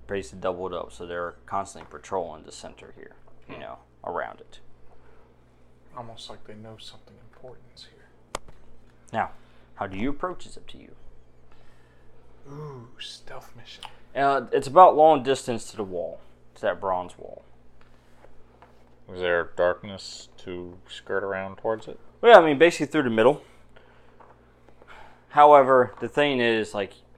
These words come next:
Speaker 1: using the pillars, you could essentially hide behind.
Speaker 3: Yeah.
Speaker 1: But the pillars also have the braziers on them, so it also produces a light.
Speaker 3: Yeah.
Speaker 1: So, you know, you can stay out of sight, out of mind. Getting, you know, to those can be difficult.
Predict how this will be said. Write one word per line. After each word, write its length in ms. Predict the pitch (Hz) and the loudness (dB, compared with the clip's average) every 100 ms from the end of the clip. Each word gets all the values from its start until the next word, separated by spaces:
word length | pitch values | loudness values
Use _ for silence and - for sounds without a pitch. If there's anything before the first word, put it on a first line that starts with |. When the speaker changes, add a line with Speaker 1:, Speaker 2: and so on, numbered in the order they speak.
| - | -6
Speaker 1:
using 460 | 127 185 175 165 | -2 0 -2 -4
the 80 | 131 | -4
pillars, 720 | - - 127 82 82 110 - - - - - | -6 -2 -2 -2 -8 -14 -18 -20 -20 -20 -16
you 120 | 101 | -10
could 120 | 110 | -2
essentially 400 | 104 - 104 95 | -2 -2 -8 -8
hide 360 | 87 101 101 90 | -6 2 2 2
behind. 500 | 87 78 85 78 90 - - | -8 -10 -10 -10 -16 -20 -8
Speaker 3:
Yeah. 200 | 98 - - | -8 -8 -10
Speaker 1:
But 160 | - 95 | -6 -6
the 60 | 98 | -8
pillars 380 | - 104 95 | -4 -2 -2
also 260 | 92 95 92 | -2 -4 -4
have 100 | 87 | -6
the 60 | 85 | -8
braziers 640 | 87 90 85 85 87 82 | -10 -10 -10 -10 -10 -10
on 120 | 82 | -12
them, 120 | 80 | -14
so 160 | 82 80 | -16 -10
it 40 | |
also 240 | 80 78 - | -8 -8 -10
produces 420 | 82 82 - 60 | -20 -20 -18 -18
a 80 | 78 | -14
light. 320 | 73 76 67 - - - - - | -8 -8 -8 -14 -18 -18 -18 -20
Speaker 3:
Yeah. 80 | - | -16
Speaker 1:
So, 180 | - 95 | -8 -6
you 100 | 101 | -4
know, 80 | 104 | -6
you 60 | |
can 100 | 92 | -8
stay 260 | 95 104 92 | -8 -6 -4
out 200 | 90 90 | -2 -2
of 100 | 82 | -4
sight, 280 | - 90 82 | -6 -4 -2
out 140 | 82 | -4
of 100 | 80 | -6
mind. 540 | 82 127 110 80 82 82 - - - - - - _ - 104 | 0 2 2 0 -10 -20 -20 -20 -20 -20 -20 -20 _ -20 -14
Getting, 360 | 107 80 92 87 | -10 -10 -12 -16
you 140 | 90 | -16
know, 300 | 85 80 78 - - - - - | -14 -14 -16 -20 -20 -20 -20 -10
to 200 | - 214 | -4 0
those 480 | 110 85 85 85 - | 0 0 -6 -14 -16
can 100 | 98 | -16
be 80 | 87 | -14
difficult. 580 | 80 117 - - 78 - | -6 -6 -6 -16 -16 -16